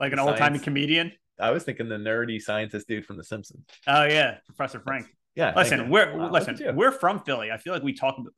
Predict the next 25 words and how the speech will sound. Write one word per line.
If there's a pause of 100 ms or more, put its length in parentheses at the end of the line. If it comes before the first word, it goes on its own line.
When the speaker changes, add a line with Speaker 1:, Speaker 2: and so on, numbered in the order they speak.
(100)
Speaker 1:
talk
like
cavemen
anyway.
Speaker 2:
Yo,
hey,
give
me
Speaker 1:
Yo,
Speaker 2:
a
hoagie.
Speaker 1:
Jeet
yet? (640)
Speaker 2:
Jeet
Speaker 1:
Yo,
Speaker 2:
yet? (100)
Yeah.
Speaker 1:
forget
about
it.
Yo, (320)
Speaker 2:
We
Speaker 1:
Ho-,
hoagie? (500)
Speaker 2:
Hoagie?